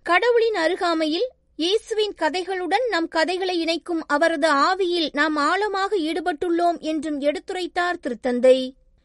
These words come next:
இரண்டாயிரத்து இருபத்தி ஐந்தாம் ஆண்டு மே எட்டு சனிக்கிழமை அன்று திருத்தந்தை பதினான்காம் லியோ அவர்கள் திரு அவையின் இருநூற்று அறுபத்தி ஏழாவது திருத்தந்தையாக தேர்ந்தெடுக்கப்பட்ட முதல் மாதத்தினை நினைவு கூறும் விதமாக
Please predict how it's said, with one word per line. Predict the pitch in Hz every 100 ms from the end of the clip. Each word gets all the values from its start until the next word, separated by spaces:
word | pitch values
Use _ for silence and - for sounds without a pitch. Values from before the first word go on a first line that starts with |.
| -
இரண்டாயிரத்து | 311 392 453 480 453 466 453 359
இருபத்தி | 349 381 392 370
ஐந்தாம் | 339 349 359 339
ஆண்டு | 339 330 302 508 392
மே | 339 403 381
எட்டு | 339 - 370 349
சனிக்கிழமை | 320 339 403 403 370 359 320
அன்று | 294 403 508 _ _ -
திருத்தந்தை | 415 440 415 381 339
பதினான்காம் | 339 339 427 466 427 453 381
லியோ | 330 349 359
அவர்கள் | 320 320 339 320 277
திரு | 403 440 453
அவையின் | 403 370 359 349 262 _ -
இருநூற்று | 359 440 480 440
அறுபத்தி | 370 320 330 - 359
ஏழாவது | 311 339 392 392 392 381
திருத்தந்தையாக | 349 349 370 359 349 349 359 -
தேர்ந்தெடுக்கப்பட்ட | 320 311 320 302 320 277 277 339 - _ -
முதல் | 320 403 480 427
மாதத்தினை | 302 320 370 - 349 359
நினைவு | 311 320 349 302
கூறும் | 339 330 302
விதமாக | 294 311 302 285